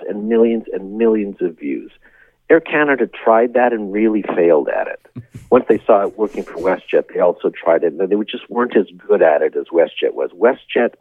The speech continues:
Speaker 1: was doing something totally unorthodox in that category, which was, sh-, you know, creating these videos, starring their employees, doing these Herculean things just to make their, their passengers'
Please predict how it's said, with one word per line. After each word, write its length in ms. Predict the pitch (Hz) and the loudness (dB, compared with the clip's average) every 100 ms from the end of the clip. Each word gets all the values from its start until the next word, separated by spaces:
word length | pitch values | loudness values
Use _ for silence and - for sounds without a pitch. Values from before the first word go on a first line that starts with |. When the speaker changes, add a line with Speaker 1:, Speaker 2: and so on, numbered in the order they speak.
| 92 | -8
Speaker 1:
was 140 | 107 - | -8 -4
doing 280 | 110 107 104 - | -2 0 -2 -4
something 360 | 104 98 92 87 - | -6 -2 -6 -6 -2
totally 320 | 127 127 127 101 | 2 4 4 2
unorthodox 840 | 101 - 98 98 92 82 62 - _ _ _ _ _ | -4 0 2 2 2 2 2 0 _ _ _ _ _
in 120 | - 98 | -2 2
that 200 | 95 - | 0 0
category, 580 | - 90 90 85 76 80 | 0 2 2 2 2 2
which 260 | 87 - | 0 0
was, 260 | 87 82 76 - - _ _ - _ _ _ - | 2 2 0 -10 -20 _ _ -20 _ _ _ -12
sh-, 220 | - - - | -8 -8 -4
you 80 | |
know, 120 | 101 87 | -2 -2
creating 480 | - 104 104 101 98 | 2 4 6 4 -2
these 160 | 87 | -8
videos, 560 | 85 98 98 92 90 87 - - | 2 2 4 4 4 2 -2 -2
starring 440 | 110 107 107 98 | 4 6 4 2
their 160 | 98 92 | -2 -2
employees, 840 | 90 90 - 98 92 90 87 87 - | -4 -6 2 2 2 -2 -6 -8 -2
doing 240 | 101 95 | 0 0
these 160 | 90 90 | -2 -8
Herculean 840 | - 98 - - 113 107 101 92 90 | -4 -6 -6 0 2 4 4 2 -2
things 420 | - 101 92 90 - | 0 2 2 -4 -2
just 160 | 101 - | -2 -2
to 60 | 101 | -2
make 300 | 98 90 _ | -2 -2 _
their, 260 | 85 82 - _ _ _ _ _ _ | -2 0 -2 _ _ _ _ _ _
their 120 | - 95 | -4 -2
passengers' 920 | - 107 98 - 101 92 90 85 | 2 2 2 0 -4 0 2 2